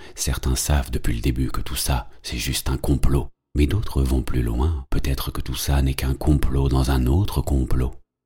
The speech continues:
Dimanche, dernier jour du confinement, tous ceux qui ont balancé leurs voisins se demandent comment ils vont bien pouvoir s'occuper. Dimanche, dernier jour du confinement, tu crois fort en ce monde d'après dont on te parle, mais tu as quand même un peu peur d'être déçu. Dimanche, dernier jour du confinement,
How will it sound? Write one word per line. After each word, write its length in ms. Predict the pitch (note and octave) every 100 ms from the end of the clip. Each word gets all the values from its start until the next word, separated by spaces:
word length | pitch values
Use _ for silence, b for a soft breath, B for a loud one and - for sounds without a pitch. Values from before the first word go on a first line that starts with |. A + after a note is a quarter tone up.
| -
Dimanche, 400 | B1+ C2 E2 E2
dernier 260 | C2+ C2 B1
jour 180 | C2+
du 100 | B1
confinement, 500 | - C#2+ C#2+ C#2 F#2 - B B
tous 200 | - C2
ceux 280 | - D#2+ C#2+
qui 160 | -
ont 120 | B1 A#1+
balancé 520 | C2 B1+ B1+ - B1+
leurs 160 | A#1
voisins 460 | A1+ B1+ A#1 D2+ F2 B B
se 140 | -
demandent 400 | D2 D2 D2+ F#2
comment 320 | - C#2 C#2 C#2+
ils 100 | B1+
vont 140 | C2
bien 220 | B1 C2+
pouvoir 340 | - C2 B2+ -
s'occuper. 560 | C#3 - B2 - G#2+ - _ _ -
Dimanche, 360 | C#2 C#2+ D2 C#2+
dernier 220 | C#2+ C#2
jour 160 | C#2+
du 100 | C#2+ C2+
confinement, 580 | D2 - D2 C#2+ C#2 -
tu 100 | -
crois 240 | - D2
fort 360 | - D#2+ D#2+ C#2+
en 60 |
ce 160 | C#2 D2
monde 340 | C#2+ D#2 D#2+
d'après 440 | C#2 D2 - - D#2
dont 120 | C#2 -
on 80 |
te 80 | -
parle, 420 | E2 F#2 F2 C#2+ -
mais 80 | D2+
tu 200 | - C#2
as 80 | C2
quand 120 | C2+
même 220 | C2 C#2+ -
un 100 | -
peu 140 | F2+
peur 260 | - D2+ E2+
d'être 300 | C#2 - D#2
déçu. 480 | C#2+ C2+ - E2+ - _ _ _ -
Dimanche, 440 | C#2+ C#2+ D2 E2 E2
dernier 240 | B1+ C2
jour 160 | C#2 C#2+
du 80 | C2+
confinement, 560 | D2 - C2 B1+ B1+